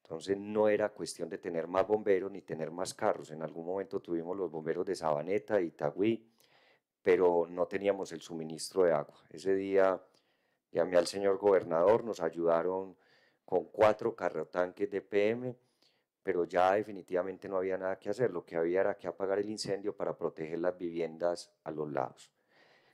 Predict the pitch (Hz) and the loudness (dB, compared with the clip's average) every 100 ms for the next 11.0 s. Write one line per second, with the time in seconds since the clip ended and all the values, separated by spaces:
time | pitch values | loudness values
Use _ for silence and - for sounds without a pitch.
0 | _ _ - 95 95 95 95 98 110 123 | _ _ 2 4 6 4 0 0 2 2
1 | 104 98 101 107 104 95 101 104 - 123 | 2 4 4 4 0 -2 -4 -6 -2 0
2 | 117 104 - 95 87 87 92 104 107 107 | 0 -2 -6 -2 -2 -2 -2 -2 0 -2
3 | 92 - 85 85 85 87 - 101 98 85 | -8 -4 0 2 2 0 0 -2 -2 -6
4 | - 107 113 113 - _ _ _ _ _ | 0 2 4 2 -4 _ _ _ _ _
5 | _ _ _ _ _ _ 92 90 90 85 | _ _ _ _ _ _ -4 -2 -2 -4
6 | 85 82 80 _ _ _ 107 110 _ - | -6 -10 -14 _ _ _ _ _ _ -16
7 | - 87 - 98 92 92 90 90 107 101 | -12 -12 -8 0 4 4 2 2 2 2
8 | 85 - 85 87 82 95 95 85 101 110 | -2 -8 -6 -6 -6 -8 -6 -2 4 4
9 | 113 - 85 82 107 127 - _ _ _ | 2 -4 -4 2 2 2 -6 _ _ _
10 | _ _ _ _ _ _ 90 90 98 87 | _ _ _ _ _ _ -8 -6 -8 -10